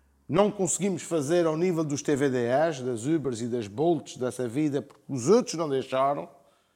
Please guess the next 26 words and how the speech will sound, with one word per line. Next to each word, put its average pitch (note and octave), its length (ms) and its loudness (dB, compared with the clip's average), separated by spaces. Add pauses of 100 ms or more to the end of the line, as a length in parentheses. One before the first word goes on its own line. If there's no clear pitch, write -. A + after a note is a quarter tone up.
Fizeram G3 520 6
uma, F#3 240 0
uma, E3+ 300 2
uma E3+ 320 2
legislação E3+ 640 2 (200)
tão B3+ 160 4
restritiva G3+ 640 0
que - 80 -10
ninguém F#3 300 2
quer F3 220 -2
entrar E3 280 -2
nesse D3 280 -8
mercado B2 540 -6 (460)
e - 60 -6
não C#3 140 -2
vejo B2+ 220 -2
porquê. - 420 -12 (300)
Porquê - 220 -8
é D#3 40 0
que D#3 100 -10
nós C#3 160 -6
não C3 120 -2
havemos A#2+ 300 -4
de - 60 -18
ter B2 220 -2
Ubers C#3 480 0